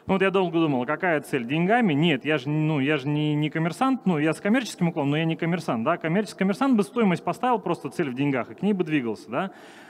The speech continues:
Я для себя поставил миллион пользователей. То есть, как бы цель оцифрованная, да, но при этом она, э, как бы не в деньгах.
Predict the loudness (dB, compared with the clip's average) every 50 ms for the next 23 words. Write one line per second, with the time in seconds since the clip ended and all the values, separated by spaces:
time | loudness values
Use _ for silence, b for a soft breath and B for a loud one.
0 | B B B B B B 0 2 2 4 4 2 2 4 2 2 2 2 -2 0
1 | 2 2 4 4 4 4 4 4 4 4 4 2 2 2 2 2 2 -2 -4 -6
2 | -6 -8 -12 -14 -14 -18 -20 -20 -20 -20 -20 -20 -20 -18 -16 -14 -14 -12 -12 -12
3 | -14 -14 -14 -14 -14 -14 -14 -16 -18 -20 -20 -20 -16 -10 -8 -6 -4 -4 0 0
4 | 2 0 0 0 -2 -4 -2 4 4 6 6 6 4 2 0 0 2 2 2 2
5 | 2 2 0 2 2 2 2 2 0 0 0 0 0 2 0 0 0 0 0 0
6 | 0 2 2 2 2 2 2 0 -2 -2 -4 -4 -4 -4 -4 -4 -4 -6 -6 -6
7 | -8 -8 -6 -2 0 0 0 0 0 0 0 2 0 0 -4 -6 -14